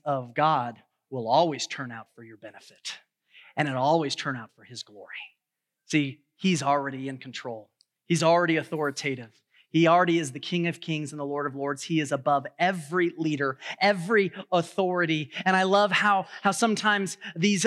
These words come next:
leaders in all these different parts of the world are saying, uh, "You can't do this, and I'm this, and I will, I'll roll over top of you."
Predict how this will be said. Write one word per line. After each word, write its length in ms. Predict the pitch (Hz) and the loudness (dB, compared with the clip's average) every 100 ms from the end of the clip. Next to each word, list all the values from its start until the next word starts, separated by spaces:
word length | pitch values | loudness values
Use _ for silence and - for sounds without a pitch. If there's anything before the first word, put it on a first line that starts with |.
| 214 | 2
leaders 600 | 202 226 240 233 208 208 | 2 4 4 4 4 2
in 80 | 208 | 2
all 340 | 220 240 247 | 6 6 6
these 200 | 233 185 | 2 0
different 340 | 160 233 202 | 0 0 -4
parts 340 | - 254 233 - | 0 2 2 2
of 120 | 220 | 2
the 100 | 208 | 2
world 540 | 190 220 220 220 208 | 4 2 2 0 0
are 100 | 196 180 | 0 -2
saying, 540 | - 220 208 208 202 - _ - - | 0 2 2 2 -2 -6 _ -2 4
uh, 140 | 185 165 | 4 2
"You 240 | 156 277 - | 4 4 4
can't 280 | 285 269 | 0 0
do 200 | 220 277 | 0 0
this, 400 | 240 269 262 - | 4 4 4 2
and 120 | 220 202 | 4 6
I'm 280 | 269 277 | 6 4
this, 340 | 240 277 254 - | 4 4 4 2
and 80 | 214 | 4
I 140 | 269 | 4
will, 200 | 247 190 - 208 | 2 0 -4 2
I'll 180 | 262 240 | 4 6
roll 320 | 196 277 320 | 6 6 4
over 180 | 294 254 | 2 2
top 360 | - 294 302 | 2 2 4
of 100 | 262 | 2
you." 240 | 233 240 | 2 0